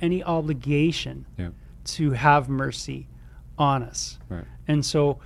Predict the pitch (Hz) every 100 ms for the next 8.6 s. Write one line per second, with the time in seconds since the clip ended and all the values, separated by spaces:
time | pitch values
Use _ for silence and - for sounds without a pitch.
0 | - 165 277 311 285 220 240 226 165 156
1 | - - 165 156 151 147 143 - 143 120
2 | 160 202 180 160 175 175 - 170 160 160
3 | - 170 160 156 180 165 165 - 175 165
4 | 151 160 160 160 156 151 147 147 160 151
5 | 190 143 202 - 254 247 - 233 - 220
6 | - 190 165 160 - 196 180 - 156 143
7 | 143 - 175 160 147 165 160 147 139 180
8 | 180 143 120 107 101